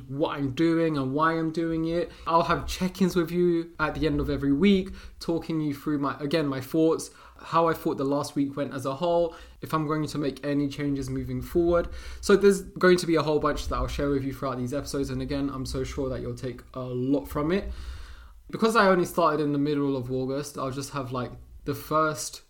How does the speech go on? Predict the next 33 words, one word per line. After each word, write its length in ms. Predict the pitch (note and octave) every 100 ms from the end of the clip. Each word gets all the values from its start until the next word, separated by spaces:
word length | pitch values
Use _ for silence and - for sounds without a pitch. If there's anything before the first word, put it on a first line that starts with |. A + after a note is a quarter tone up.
| _
vlog 340 | B2+ C#3+ C#3+ B2+
will 120 | C3
just 260 | B2+ B2 C#3+
be 200 | C3 A#2+
August, 520 | C#3+ C#3 C3+ C#3 -
and 100 | C#3+
then 160 | C#3 C3
from 220 | - B2+
then 180 | C3 B2+
on 140 | B2+
it 60 | B2+
will 80 |
be, 140 | B2 B2
like, 200 | A#2 A2+
September 480 | - A#2+ - B2 A#2
part 280 | - B2
one, 300 | B2+ B2 B2
September 500 | A#2+ A#2+ - - A#2+
part 300 | A#2+ - A2+
two, 360 | - C3+ B2+ B2 - - -
October 440 | D#3 - F3 D#3
part 260 | - C#3+ B2+
one, 240 | B2+ C3+
October 400 | A#2+ - C3 A#2+ A#2+
part 240 | - A2+
two, 300 | - C#3 C3
et 100 | B2
cetera. 460 | - C3 - C3 B2 - - - -
But 100 | D3
basically, 640 | E3 F#3 F3+ - C#3 B2 - - - - -
I'm 140 | F#3
gonna 200 | A#3 A3+
share 640 | F#3 F#3 F3 E3 D#3 D3